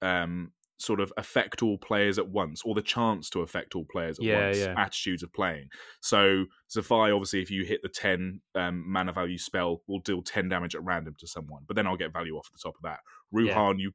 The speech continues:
Speaker 1: like, load him up with, like, weaponry, and then he'll hit another player randomly, but everyone's involved on the table. My
Speaker 2: Yeah,
Speaker 1: Atris
Speaker 2: yeah.
Speaker 1: deck is you're making deals with everyone, or everyone gets a vote in something that happens. So if you, that's what I like in multiplayer formats, that if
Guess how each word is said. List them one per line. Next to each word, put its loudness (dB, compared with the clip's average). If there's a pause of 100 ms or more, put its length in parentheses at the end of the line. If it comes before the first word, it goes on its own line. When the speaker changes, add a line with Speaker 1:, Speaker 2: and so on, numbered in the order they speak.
Speaker 1:
like, 2
load 2
him 0
up -2
with, -8
like, -2 (180)
weaponry, -2 (260)
and 0
then 0
he'll -2 (160)
hit 0 (100)
another 2
player 2
randomly, -2
but -6
everyone's 2
involved -2
on -6
the -10
table. -4
My 4 (100)
Speaker 2:
Yeah, 0
Speaker 1:
Atris -6
Speaker 2:
yeah. -6
Speaker 1:
deck -10 (440)
is 2
you're 2
making -2
deals 6
with -2
everyone, -4
or 0
everyone 0
gets -4
a -4
vote 6
in -8
something -8
that -10
happens. -8
So 0
if 0
you, 0 (140)
that's 4
what 0
I 4
like -2
in -6
multiplayer -6
formats, -4
that -2 (260)
if -2